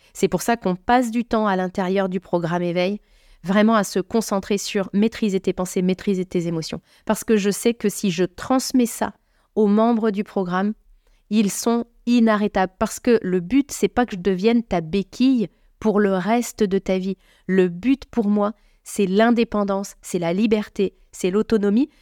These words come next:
Mais pour ça, bah, il faut être outillé, il faut savoir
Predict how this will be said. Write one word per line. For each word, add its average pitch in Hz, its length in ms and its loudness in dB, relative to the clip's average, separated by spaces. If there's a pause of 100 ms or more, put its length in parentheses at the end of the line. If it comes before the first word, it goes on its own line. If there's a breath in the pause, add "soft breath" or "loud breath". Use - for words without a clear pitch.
(140 soft breath)
Mais 170 80 -2
pour - 240 -6
ça, - 220 -4 (120)
bah, 175 260 -2
il 165 220 -2
faut 277 260 0
être 233 280 -2
outillé, 240 400 0
il 262 60 2
faut - 140 -8
savoir 214 600 0